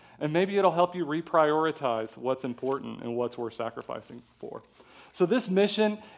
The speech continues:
is a gift, and we need to be sharing it regularly.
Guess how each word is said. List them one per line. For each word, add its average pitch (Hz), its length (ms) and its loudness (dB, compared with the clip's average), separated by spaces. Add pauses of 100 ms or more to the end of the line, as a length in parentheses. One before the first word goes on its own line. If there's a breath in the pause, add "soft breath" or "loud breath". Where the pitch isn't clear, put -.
is 165 180 2
a 147 40 2
gift, 170 360 2
and 160 100 2
we 165 100 4
need 196 120 2
to 214 60 -8
be 185 120 -6
sharing 156 540 0
it 131 200 -6
regularly. 120 1160 0